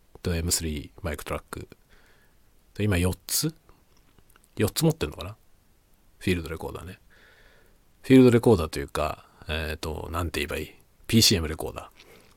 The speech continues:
ー。そう。リニアピーシーエムレコーダー、四台持ってる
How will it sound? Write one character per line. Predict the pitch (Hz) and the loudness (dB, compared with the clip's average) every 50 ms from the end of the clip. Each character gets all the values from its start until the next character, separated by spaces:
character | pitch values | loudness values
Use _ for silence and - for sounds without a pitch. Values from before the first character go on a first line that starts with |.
| _ - - | _ -20 -20
ー。 | - | -16
そ | - - - - - - - | -14 -14 -14 -14 -16 -20 -20
う。 | _ _ - - | _ _ -8 -4
リ | 98 110 | 0 2
ニ | 117 104 | 2 2
ア | 98 | 2
ピ | - 104 95 | 0 0 0
ー | |
シ | - - 101 | 0 0 -2
ー | 87 | -2
エ | |
ム | 82 80 | -4 -4
レ | 76 73 | -6 -8
コ | - 78 73 | -6 -8 -8
ー | 69 | -8
ダ | - 71 73 - | -8 -10 -12 -12
ー、 | _ - - - - - - - _ - | _ -20 -20 -20 -20 -20 -20 -20 _ 0
四 | - 113 117 101 | 2 4 4 4
台 | 82 78 78 | 2 -2 -6
持 | 76 76 76 | -8 -10 -12
っ | |
て | - - - 71 | -14 -12 -12 -10
る | 71 71 - | -10 -10 -14